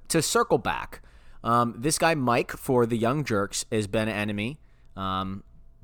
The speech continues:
is somebody that has, was a, a vocal opponent of Kirk.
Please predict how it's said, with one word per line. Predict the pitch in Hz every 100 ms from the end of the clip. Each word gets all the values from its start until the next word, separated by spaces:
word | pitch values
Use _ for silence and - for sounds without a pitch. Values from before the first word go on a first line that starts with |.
| -
is | 123 120 -
somebody | 127 120 120
that | 107 104 104 -
has, | 107 104 104 101 104 - -
was | 123 117 107
a, | 107 107 104 101
a | 98 95 95
vocal | 117 120 123
opponent | 117 - 110 107
of | 107
Kirk. | - 107 165